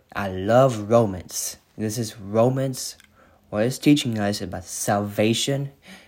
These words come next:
and is preparing us to never forsaken by the Lord, because he has manifested from the law, because of his righteousness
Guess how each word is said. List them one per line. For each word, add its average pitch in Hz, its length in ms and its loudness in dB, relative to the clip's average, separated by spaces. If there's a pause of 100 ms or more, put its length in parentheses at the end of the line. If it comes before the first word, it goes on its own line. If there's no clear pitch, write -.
(140)
and 107 120 -6
is 101 200 -6
preparing 120 580 -4
us 104 160 -6
to 104 220 -12
never 120 760 -4 (200)
forsaken 101 880 -2
by 98 240 -4
the 139 140 0
Lord, 104 380 -2 (120)
because 90 320 -12
he 107 140 -10
has 104 200 -10
manifested 101 760 -8 (400)
from - 320 -6
the 147 80 4
law, 113 480 2 (500)
because 101 300 -4
of 107 100 -2
his 143 180 0
righteousness 139 540 -2